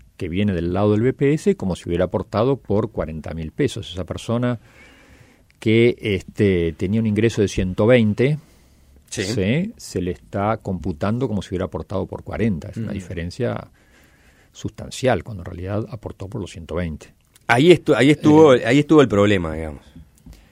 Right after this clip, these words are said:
Speaker 2: Que, que
Speaker 1: Sí.
Speaker 2: hace, que genera estas jubilaciones tan diferentes entre unos y otros.
Speaker 1: Sí. Sí, sí.
Speaker 2: Y eso ya se sabía en el momento, o sea, que, que esto, o sea, esa base
Speaker 1: Ahí
Speaker 2: de cálculo ya existía en ese momento, se
Speaker 1: Sí.
Speaker 2: sabía que iba a suceder.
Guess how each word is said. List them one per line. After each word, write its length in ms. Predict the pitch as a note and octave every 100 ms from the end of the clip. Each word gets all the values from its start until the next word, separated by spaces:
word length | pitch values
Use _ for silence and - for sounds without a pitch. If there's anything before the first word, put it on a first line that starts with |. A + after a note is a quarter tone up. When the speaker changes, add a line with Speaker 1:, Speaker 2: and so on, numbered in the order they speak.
| _ -
Speaker 2:
Que, 80 | G#2
que 60 | -
Speaker 1:
Sí. 60 |
Speaker 2:
hace, 140 | A2 G#2+
que 120 | A2+
genera 280 | A2+ A2 B2+
estas 140 | -
jubilaciones 460 | - G#2 G2+ A#2+ A#2+
tan 140 | A#2
diferentes 500 | G#2+ - F#2+ G#2 A2
entre 200 | F#2 F2+
unos 220 | G2 F2+
y 80 | G2
otros. 200 | F#2 -
Speaker 1:
Sí. 180 | A2 D2 - _ _ _ _ _ _
Sí, 180 | G#2+ E2+
sí. 100 | C3+
Speaker 2:
Y 60 |
eso 120 | G#3 G3+
ya 120 | G3+
se 100 | E3+
sabía 300 | C#3 D#3 B2+
en 60 |
el 80 | F#2+
momento, 300 | F#2 G2+ E2
o 40 | D2+
sea, 140 | F2+
que, 300 | F#2 F#2 -
que 100 | F#2 F#2
esto, 180 | G#2
o 60 | F#2
sea, 180 | - F2 -
esa 220 | G#2+ A3+
base 160 | C#3 F#3
Speaker 1:
Ahí 80 |
Speaker 2:
de 60 | G#3+
cálculo 300 | D#3 E3 E3
ya 100 | A#2+
existía 320 | B2+ A#2+ C3+
en 60 | C3+
ese 100 | A#2+
momento, 300 | A#2 D3+ D#3
se 100 | -
Speaker 1:
Sí. 60 | -
Speaker 2:
sabía 320 | C3+ B2+ C3+
que 80 | A#2
iba 100 | G#2
a 60 |
suceder. 340 | F#2+ F2 C3+